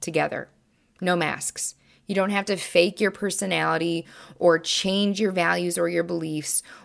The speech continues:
or pick up a new hobby. I mean, if you wanna pick up a new hobby, that's fine. But if you're faking some kind of hobby or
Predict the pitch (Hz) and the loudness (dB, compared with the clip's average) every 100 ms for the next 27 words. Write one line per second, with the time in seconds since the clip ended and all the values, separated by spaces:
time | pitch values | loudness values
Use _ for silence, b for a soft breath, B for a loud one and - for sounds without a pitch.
0 | - 185 185 180 175 175 - 240 269 311 | -2 2 4 6 6 4 2 0 2 2
1 | 208 180 185 - 131 175 151 165 165 160 | 0 -2 -4 -4 0 0 -2 -4 -6 -4
2 | 175 226 175 156 151 143 139 147 151 156 | -4 -2 -4 -6 -6 -8 -8 -8 -4 -4
3 | - 160 165 185 196 202 202 B - - | -4 -4 -2 -2 2 2 2 B -20 -18
4 | - 190 240 220 220 202 190 190 - 185 | -2 2 2 2 0 2 2 2 0 -2
5 | 185 180 - 165 156 160 - 170 190 190 | 0 -2 0 2 0 -6 -2 2 2 2
6 | 208 208 - 165 156 151 147 | 0 0 0 2 4 4 0